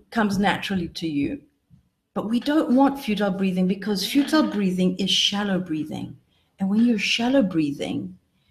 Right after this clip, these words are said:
you're not getting, apparently, apparently, because I'm learning these things as well, we have five lobes in our lungs. And when you're shallow breathing, you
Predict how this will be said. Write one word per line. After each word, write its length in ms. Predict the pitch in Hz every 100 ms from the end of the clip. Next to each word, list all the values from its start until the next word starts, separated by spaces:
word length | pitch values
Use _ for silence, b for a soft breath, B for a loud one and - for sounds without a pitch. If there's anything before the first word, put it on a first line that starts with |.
| _
you're 240 | 196 220 226
not 220 | 269 - -
getting, 260 | 233 214 B B B - -
apparently, 800 | 226 302 359 339 - 156 - - - _ _ -
apparently, 560 | 180 185 196 180 175
because 520 | 165 190 196 190 185 - B B -
I'm 240 | 220 208
learning 380 | 202 240 294 208
these 180 | 202 190
things 240 | 196 196
as 140 | 190
well, 260 | 202 180 202
we 220 | 269 311
have 360 | 269 233 185 -
five 640 | - 254 254 254 262 233 -
lobes 520 | 202 190 180 165 -
in 160 | 180 180
our 180 | 170 170
lungs. 520 | 160 135 - - - B B
And 100 | 208
when 160 | 214 240
you're 140 | 262
shallow 340 | 277 - 311 311
breathing, 340 | 226 226 226
you 320 | 220 214 214